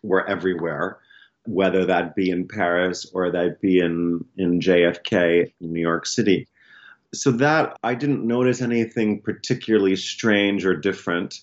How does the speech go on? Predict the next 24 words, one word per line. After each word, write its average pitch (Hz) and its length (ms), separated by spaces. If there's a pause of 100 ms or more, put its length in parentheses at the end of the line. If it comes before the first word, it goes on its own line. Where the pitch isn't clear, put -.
(560)
for 98 260
that. 95 400
What 123 160
I 127 120
do 160 440
notice 104 800
is 101 280
that 98 480 (1500)
here 151 340
in 139 120
the 120 60
United 110 520
States, 123 920
there, 113 720
there 127 280
is 143 480
definitely, 123 920
I 104 180
would 107 300
call, 110 760 (500)
a - 140
palpable 117 1080
kind 107 400
of 98 280